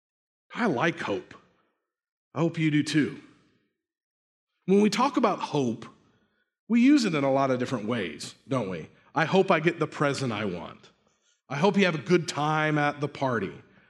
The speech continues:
I hope to see you soon." We're talking about something we think might happen,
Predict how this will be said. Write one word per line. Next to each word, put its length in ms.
I 60
hope 220
to 100
see 160
you 140
soon." 480
We're 100
talking 380
about 240
something 480
we 140
think 540
might 420
happen, 500